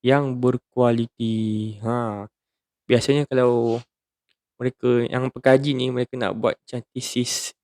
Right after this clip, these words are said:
mereka kena buat, ni lah, kena buat aktiviti-aktiviti yang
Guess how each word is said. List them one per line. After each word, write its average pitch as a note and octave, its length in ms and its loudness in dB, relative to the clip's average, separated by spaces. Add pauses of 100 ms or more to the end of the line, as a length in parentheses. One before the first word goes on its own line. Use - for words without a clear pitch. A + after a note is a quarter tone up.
(580)
mereka B2 320 -2
kena A#2+ 240 -4
buat, A#2 320 2 (640)
ni D#3 160 -6
lah, D#3 160 -8 (120)
kena B2+ 120 -10
buat A#2 720 0 (480)
aktiviti-aktiviti B2 960 -2
yang A#2+ 320 -4